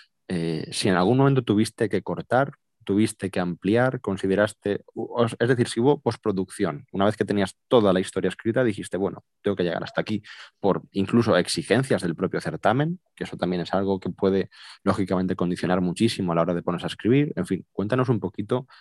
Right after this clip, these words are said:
a nivel ya técnico, cómo se desarrolla la propia historia.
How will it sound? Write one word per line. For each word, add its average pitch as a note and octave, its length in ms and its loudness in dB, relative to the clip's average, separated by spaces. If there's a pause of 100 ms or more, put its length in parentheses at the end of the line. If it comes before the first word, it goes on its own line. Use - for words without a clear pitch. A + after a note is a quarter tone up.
a - 100 -8
nivel G#2 260 2
ya G#2 160 0
técnico, B2 640 -2
cómo G2+ 220 -2
se G2 100 -2
desarrolla F#2 640 -2 (160)
la F#2 160 -6
propia F#2+ 240 -2
historia. D#2 480 -4